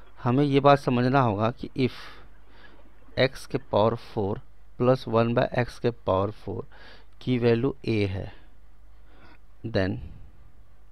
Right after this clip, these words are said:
x plus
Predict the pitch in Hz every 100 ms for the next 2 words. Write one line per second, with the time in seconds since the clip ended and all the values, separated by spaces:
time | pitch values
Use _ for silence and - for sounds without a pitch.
0 | - - - - - - - - - -
1 | - - 127 135 - - - - 123 101
2 | 107 -